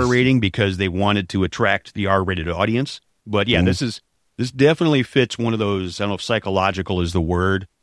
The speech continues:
Speaker 1: but
Speaker 2: Mm.
Speaker 1: it, it's almost like a modern day Twilight Zone movie, if that makes any sense,
Speaker 2: It is.
Speaker 1: because it
Speaker 2: It,
Speaker 1: just gets
Speaker 2: I
Speaker 1: more and
Speaker 2: totally
Speaker 1: more
Speaker 2: agree.
Speaker 1: twisted as it goes.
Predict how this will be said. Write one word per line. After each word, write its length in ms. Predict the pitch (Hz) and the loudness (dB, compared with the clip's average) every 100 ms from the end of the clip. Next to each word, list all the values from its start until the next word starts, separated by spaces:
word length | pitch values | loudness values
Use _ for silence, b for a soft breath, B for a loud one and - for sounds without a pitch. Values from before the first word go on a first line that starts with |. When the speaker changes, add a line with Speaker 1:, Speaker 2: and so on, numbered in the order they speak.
| _ - | _ -8
Speaker 1:
but 380 | 98 98 95 | -4 -2 -4
Speaker 2:
Mm. 300 | 92 95 92 - _ _ _ | -4 -4 -4 -8 _ _ _
Speaker 1:
it, 200 | - 113 - | 0 0 2
it's 460 | 120 113 - - - _ | 2 2 -2 -14 -20 _
almost 500 | - 135 170 143 - | -2 0 2 0 -4
like 560 | 107 104 113 110 - - _ | -4 2 2 2 -2 -14 _
a 220 | 110 101 90 | 0 0 0
modern 480 | 92 101 104 101 | 0 0 0 -2
day 440 | 95 95 90 87 82 _ _ - | -2 0 0 -2 -6 _ _ -8
Twilight 460 | - 104 98 92 | 0 0 0 -2
Zone 260 | 87 92 85 | -2 -2 0
movie, 400 | 85 87 71 - - | 0 -2 -4 -12 -8
if 140 | 87 | -2
that 160 | 92 90 | 0 0
makes 200 | 92 - | -2 -4
any 140 | 87 | -8
sense, 220 | 78 107 | -4 0
Speaker 2:
It 100 | 135 | 2
is. 140 | 139 127 | 2 2
Speaker 1:
because 260 | 110 92 | 0 0
it 160 | 104 98 | 0 -2
Speaker 2:
It, 40 | - | 0
Speaker 1:
just 180 | 101 - | -2 0
gets 280 | 98 135 101 | 0 2 0
Speaker 2:
I 20 | |
Speaker 1:
more 240 | 98 107 | 0 0
and 40 | 107 | 2
Speaker 2:
totally 200 | 139 135 | 2 2
Speaker 1:
more 60 | 127 | 0
Speaker 2:
agree. 160 | 123 | 0
Speaker 1:
twisted 340 | 110 101 - 87 | -2 -2 -2 0
as 160 | 82 | 0
it 60 | 82 | 0
goes. 380 | 90 85 - | 0 0 -2